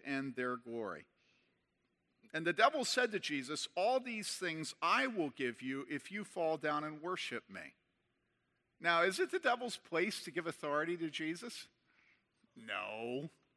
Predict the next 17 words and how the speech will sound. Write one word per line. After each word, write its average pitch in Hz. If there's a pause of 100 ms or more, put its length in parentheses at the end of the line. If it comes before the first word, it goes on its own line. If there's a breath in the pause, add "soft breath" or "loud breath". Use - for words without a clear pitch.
(120)
right? 165 (260)
No. 139 (2750 loud breath)
And 170
then 311
we 277
see 180
at 160
the 175
end 247
of 277
his 190
life 147
that 165
Jesus 269
appears 180
before 190 (340)
Pilate. 175